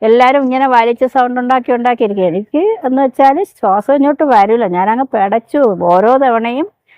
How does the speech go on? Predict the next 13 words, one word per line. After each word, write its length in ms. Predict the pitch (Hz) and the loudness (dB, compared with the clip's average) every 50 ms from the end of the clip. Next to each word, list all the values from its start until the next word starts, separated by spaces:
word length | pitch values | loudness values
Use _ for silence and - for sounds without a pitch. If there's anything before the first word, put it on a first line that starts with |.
| _ _ _ _ _ - - | _ _ _ _ _ -6 0
എടുത്തോണ്ട് 640 | 202 208 202 - - - 262 262 285 294 294 311 | 0 0 0 0 0 2 4 4 4 4 2 0
പോയി 600 | 262 240 220 220 220 220 233 277 339 370 381 381 _ _ - | 0 0 0 0 0 2 0 0 0 -4 -6 -10 _ _ -6
ഹോസ്പിറ്റലിൽ 640 | 196 185 185 - - 240 233 240 240 240 240 240 233 | -4 -4 -4 -4 -6 -6 -2 -2 -2 -2 0 -2 -2
കൊണ്ടുപോയി 380 | - 233 226 220 233 247 247 | -2 -2 -4 0 2 2 2
ഓക്സിജനും 840 | 226 185 170 165 175 180 - - - 247 254 254 254 262 254 240 233 | 2 2 0 -2 -4 -6 -10 -6 -2 0 0 0 0 0 -2 -2 -2
തന്ന് 240 | 226 220 226 226 220 | -2 -4 -4 -6 -6
നെബുലൈസേഷനും 960 | 196 165 156 165 170 196 226 254 240 - 277 262 254 - - 262 269 262 254 | -6 -4 -4 -4 -2 0 0 0 0 0 0 0 0 0 -2 -2 0 0 -2
ഒക്കെ 180 | 247 _ - 240 | -2 _ -2 -2
എടുത്തതിന് 540 | 220 190 185 196 196 - 247 254 254 262 | 0 0 -2 -4 -4 -2 0 0 0 0
ശേഷമേ 640 | 254 - - 208 202 208 220 - - 254 233 233 254 | -2 -2 -4 -2 -2 -2 -4 -4 -4 -4 -2 -4 -4
ശ്വാസം 460 | 262 - 196 190 196 - 233 233 233 | -4 -2 -2 -2 -2 -2 -4 -4 -2
നേരെ 380 | 214 196 190 202 220 247 262 240 | 0 0 2 2 4 2 2 2
വീഴുള്ളൂ. 480 | 196 180 170 170 170 156 151 147 - | 0 -2 -2 -2 -2 -2 -4 -8 -12